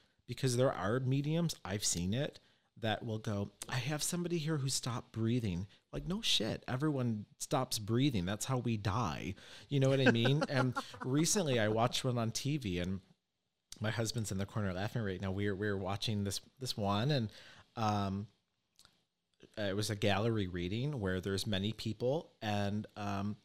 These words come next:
Speaker 1: the medium's like, um, "Can I talk to you?" And she was like, um, "I've, I've got somebody here, May, May." And the woman's like, "I didn't know a May." She's like, "Oh, okay. Well, she died in May."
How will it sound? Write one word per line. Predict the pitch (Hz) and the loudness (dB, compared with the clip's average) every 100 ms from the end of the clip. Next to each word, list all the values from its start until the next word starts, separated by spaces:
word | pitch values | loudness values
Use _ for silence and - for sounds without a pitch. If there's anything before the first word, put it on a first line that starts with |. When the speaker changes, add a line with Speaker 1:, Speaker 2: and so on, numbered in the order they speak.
| - | -4
Speaker 1:
the | 120 | 0
medium's | 117 113 117 - | 2 2 0 0
like, | 104 - - | -2 -4 -6
um, | 120 131 131 131 131 - _ _ _ _ _ _ _ _ _ - | -4 -2 -2 -2 -6 -10 _ _ _ _ _ _ _ _ _ -4
"Can | 190 | 0
I | |
talk | 185 180 180 | 0 -2 -2
to | 151 | 0
you?" | 147 175 180 | 4 6 6
And | 165 | 4
she | 135 | 0
was | 131 | -2
like, | 123 - | -4 -4
um, | 131 135 127 | -4 -4 -4
"I've, | 131 - - | -6 -10 -12
I've | 131 | -4
got | 175 185 - | -2 0 0
somebody | 135 110 | -2 -2
here, | 101 107 92 90 | -4 -4 -4 -4
May, | 127 131 95 71 98 _ _ _ _ _ _ 135 | -2 0 0 -2 -10 _ _ _ _ _ _ -2
May." | 139 90 65 - _ _ _ _ 113 | 0 0 -6 -16 _ _ _ _ -6
And | 104 | -4
the | 101 | -2
woman's | 104 113 101 | -2 -2 -2
like, | 98 - | -4 -2
"I | 113 | 0
didn't | 120 113 | 2 2
know | 107 101 | 2 2
a | 95 | 0
May." | 85 76 101 | -2 -6 -8
She's | - 120 | -6 -4
like, | 131 - | -4 0
"Oh, | 156 | 0
okay. | 123 120 98 | 2 0 -2
Well, | 107 | 0
she | - 127 | 2 6
died | 127 127 104 | 6 4 2
in | 90 | 0
May." | 87 80 | -2 -4